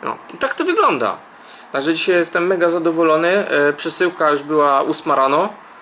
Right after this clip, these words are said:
z haczykiem delikatnym, także przyszła kasetka. Myślałem, że jeszcze tego nie będę robił, e, ale w zasadzie już się nie mogłem doczekać i, no, i to zrobiłem.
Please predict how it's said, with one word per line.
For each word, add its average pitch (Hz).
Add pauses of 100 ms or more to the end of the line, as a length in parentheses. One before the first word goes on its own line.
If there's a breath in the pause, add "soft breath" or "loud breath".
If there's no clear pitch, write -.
z -
haczykiem 156 (140)
delikatnym, 147
także 135
przyszła -
kasetka. 139
Myślałem, 139
że 135
jeszcze -
tego 135
nie 139
będę 139
robił, 143 (560 loud breath)
e, 131
ale 131
w 127
zasadzie 131
już 127
się -
nie 131
mogłem 127
doczekać 120 (100)
i, 113 (1200)
no, 127
i -
to 269
zrobiłem. 110